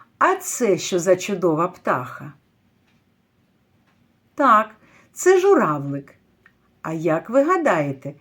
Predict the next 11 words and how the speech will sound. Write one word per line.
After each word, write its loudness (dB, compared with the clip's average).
з -8
якої 2
казки -2
він 0
до 0
нас -2
завітав? -4
Пропоную 2
вам 2
такі -2
казки. -10